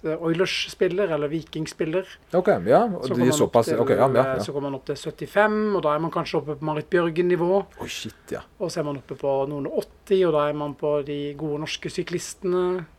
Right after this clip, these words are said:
Speaker 2: Ja, for det har jo litt
Speaker 1: Kurt Astad
Speaker 2: med, ja.
Speaker 1: Arvesen og så videre.
Speaker 2: Er det kjønns-, eh, er det kjønnsspesifikt?
Speaker 1: Det er kjønnsspesifikt, og, eh, avhengig av idrett.
Speaker 2: Ja.
Speaker 1: Altså, Michael Phelps var jo kanskje verdens best trente mann en gang, men han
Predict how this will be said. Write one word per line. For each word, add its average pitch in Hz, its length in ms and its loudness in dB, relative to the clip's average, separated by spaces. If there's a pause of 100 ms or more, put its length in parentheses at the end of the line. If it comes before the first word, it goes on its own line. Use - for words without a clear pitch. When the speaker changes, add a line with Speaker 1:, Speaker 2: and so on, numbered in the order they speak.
Speaker 2:
Ja, 98 140 0
for 117 100 0
det 123 80 6
har 123 100 8
jo 127 60 8
litt 131 100 4
Speaker 1:
Kurt 202 100 6
Astad 113 140 2
Speaker 2:
med, 98 260 6
ja. 101 60 2
Speaker 1:
Arvesen 175 300 -2
og 160 60 -4
så 151 80 -8
videre. 156 380 6
Speaker 2:
Er 131 60 8
det 135 120 6
kjønns-, 95 420 0
eh, 92 720 4
er 92 40 0
det 95 120 0
kjønnsspesifikt? 90 840 -2
Speaker 1:
Det 165 100 8
er 143 100 8
kjønnsspesifikt, 170 1120 0 (180)
og, 165 440 2
eh, 160 300 4 (640)
avhengig 170 340 6
av 185 60 8
idrett. - 500 -6
Speaker 2:
Ja. 104 160 0 (320)
Speaker 1:
Altså, 185 200 6
Michael 175 280 2
Phelps 180 360 2
var 170 120 6
jo 165 100 2
kanskje 156 420 2
verdens 147 260 0
best - 200 -8
trente 156 240 -4
mann 156 200 -2
en 160 100 -2
gang, 170 200 0
men 160 120 -2
han 160 100 0